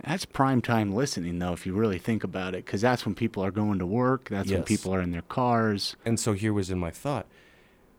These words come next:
Speaker 2: can K-Ute grab an audience during prime time morning when you have the Howard Sterns, Opie and Anthony's, every big sports show in the country? I don't know.
Speaker 1: Are you asking me to come in at seven in the morning?
Speaker 2: No.
Speaker 1: You know what I mean?
Speaker 2: <laughs>
Speaker 1: Like, uh,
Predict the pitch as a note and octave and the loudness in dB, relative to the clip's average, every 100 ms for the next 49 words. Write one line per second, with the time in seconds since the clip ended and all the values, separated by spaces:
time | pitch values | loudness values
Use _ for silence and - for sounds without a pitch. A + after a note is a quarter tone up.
0 | _ - - C3+ C#3+ C#3 B2+ - C3+ C3+ | _ -14 -2 2 4 2 -2 -6 0 0
1 | B2+ A2 A2+ A2 F#2+ - - - - - | 0 2 4 6 4 0 -8 -20 -20 -20
2 | - _ - G#2+ G2+ G2+ G2 F#2+ G2 F#2 | -20 _ -2 2 2 2 -2 0 0 2
3 | F2 E2+ - F2+ F2 E2 F#2 F2 E2+ F2 | 0 -4 -4 -2 -2 -4 -4 -2 -4 -4
4 | E2 E2+ F2 E2 E2 E2+ F2+ E2+ E2 F2+ | -4 -2 -2 -2 -4 -2 -2 -2 -2 -2
5 | F2+ E2 - F2 E2 E2 F#2 F2+ E2+ F2+ | -2 -4 -6 -4 -4 -4 -4 -4 -4 -4
6 | F2 F2+ E2 - G2+ F#2 G2 F2 - F#2+ | -4 -6 -6 -4 -6 -2 -2 -2 -2 -4
7 | E2 - - F#2 - - F2+ E2+ E2+ - | -4 -8 -4 -4 -4 -2 -2 -2 -4 -6
8 | E2+ - E2 D#2 - - - _ _ _ | -6 -4 -6 -8 -14 -20 -20 _ _ _
9 | _ _ - E2+ D#2+ - F#2 F#2+ F#2 D2+ | _ _ -6 -4 -4 -4 0 2 2 2
10 | - D#3 G#3 F#3+ D#3 - D3+ C3 - A#2 | 4 6 8 6 4 4 6 6 6 6
11 | A2+ - - - G2+ G2 F#2+ F#2 F2+ F2 | 6 4 4 4 6 4 4 4 2 0
12 | E2+ F#2 C2+ - - B2 B2+ D#3 D3+ D3+ | 4 4 2 -4 6 10 12 12 12 12
13 | C#3+ D3+ C#3+ B2 A#2+ - A#2+ A#2 A#2 C3 | 12 10 8 8 4 4 6 6 6 4